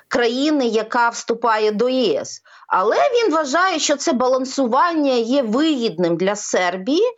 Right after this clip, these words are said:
що вона от просто може заробити, що вона отримує союзника в Раді безпеки оон. Ну, тобто, е, багато таких плюшок,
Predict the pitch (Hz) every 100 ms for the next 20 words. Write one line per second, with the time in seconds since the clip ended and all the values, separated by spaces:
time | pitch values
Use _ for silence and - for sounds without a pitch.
0 | - - - - - 294 262 254 262 294
1 | 359 311 233 262 - - 247 311 370 -
2 | 233 254 294 254 202 254 294 208 190 196
3 | 190 190 190 190 - 220 247 262 311 330
4 | 254 262 277 302 294 277 - 262 240 294
5 | 254 277 269 247 202 262 285 240 214 254
6 | - 311 294 285 277 285 156 254 277 226
7 | 214 202 185 - - 247 262 330 - 302
8 | 277 - - - 240 240 226 254 247 277
9 | 330 330 277 254 247 254 247 269 247 -
10 | 247 359 415 - 160 -